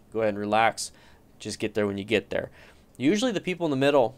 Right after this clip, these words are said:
st-, tend to, uh, have no understanding of where things are going 'cause there's usually no indication, there's no signs, there's no, uh, Bluetooth systems or anything like that.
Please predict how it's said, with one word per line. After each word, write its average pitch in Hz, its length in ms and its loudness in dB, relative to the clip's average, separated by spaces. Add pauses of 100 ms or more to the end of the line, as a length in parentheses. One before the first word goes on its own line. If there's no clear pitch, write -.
(120)
st-, - 380 -2
tend 131 320 0
to, 120 320 0
uh, 104 520 4
have 117 220 4
no 123 100 -2
understanding 120 380 -2
of 107 80 -2
where 117 220 2
things 120 240 -6
are 110 60 -2
going 110 280 0
'cause 107 140 -12
there's 101 180 -6
usually 104 300 -6
no 101 140 -2
indication, 107 580 -6
there's 95 180 -10
no 92 240 -6
signs, 117 540 -2
there's 101 200 -8
no, 92 360 -6
uh, 85 400 -2
Bluetooth 131 500 -2
systems 110 480 -6
or 107 60 -6
anything 110 240 -10
like 104 160 -6
that. 107 260 4